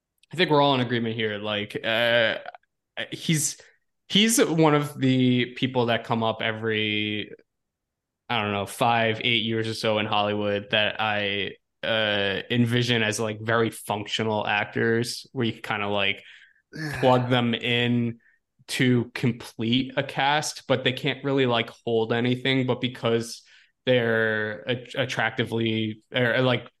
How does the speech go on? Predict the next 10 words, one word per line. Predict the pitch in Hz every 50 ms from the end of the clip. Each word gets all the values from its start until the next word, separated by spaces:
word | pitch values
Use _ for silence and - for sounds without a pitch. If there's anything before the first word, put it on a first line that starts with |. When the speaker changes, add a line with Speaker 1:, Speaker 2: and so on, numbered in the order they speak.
| _ _ -
Speaker 1:
very, | 127 127 135 131 127 127 127 127 127 123
um, | 120 117 120 120 117 113 113 110 113 113 -
traditionally | - - 127 110 - 123 - - 127 113 117 117 113 113
attractive | 113 - - 107 104 107 107 - 110 107 107 107 107 107 - -
or, | - 113 110 107 107 104 104 104 101 104 101 - -
uh, | 104 107 104 104 101 101 101 101 101 101 98 98 95 95 - - - _ -
just | - 123 113 - - - - _ -
come | - 147 127 110
across | 110 - - - - - 123 113 110 107 107 107 - - - -
as, | - - 113 110 107 104 107 104 107 104 - - -